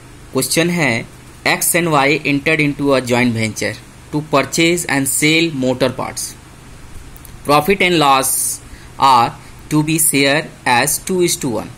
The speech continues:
Co-ventures are entitled to five percent commission on their respective sale। Prepare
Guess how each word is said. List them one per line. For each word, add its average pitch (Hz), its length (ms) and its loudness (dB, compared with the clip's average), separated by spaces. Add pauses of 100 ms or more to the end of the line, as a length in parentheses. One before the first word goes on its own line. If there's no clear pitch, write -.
(1200)
Co-ventures 190 800 2
are 143 240 4 (120)
entitled 160 600 0
to 156 100 2 (1800)
five 196 300 0
percent 196 400 0
commission 175 420 2
on 175 180 2
their 165 220 4 (140)
respective 156 640 0
sale। 107 360 0 (840)
Prepare 180 380 2